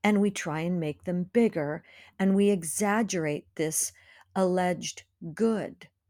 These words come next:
So approval and survival are very intricately linked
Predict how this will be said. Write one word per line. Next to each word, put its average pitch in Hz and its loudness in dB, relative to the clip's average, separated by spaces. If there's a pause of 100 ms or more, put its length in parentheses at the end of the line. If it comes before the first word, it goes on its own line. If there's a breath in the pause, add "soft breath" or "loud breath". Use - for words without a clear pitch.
(1600 loud breath)
So 214 2
approval 202 -2
and 175 0
survival 180 -2
are 180 0
very 196 -2
intricately 185 0
linked 175 -2